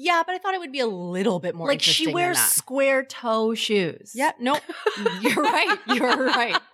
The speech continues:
Speaker 1: You're right. They might be Ferragamo, but they are square toe.
Speaker 2: They're square toe
Speaker 1: Yeah.
Speaker 2: and a low heel. Like, I can get behind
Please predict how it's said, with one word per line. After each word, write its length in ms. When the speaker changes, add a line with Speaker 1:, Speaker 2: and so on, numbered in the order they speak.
Speaker 1:
You're 280
right. 260
They 200
might 180
be 100
Ferragamo, 580
but 140
they 80
are 140
square 260
toe. 320
Speaker 2:
They're 220
square 360
toe 280
Speaker 1:
Yeah. 120
Speaker 2:
and 280
a 100
low 360
heel. 500
Like, 180
I 120
can 160
get 180
behind 420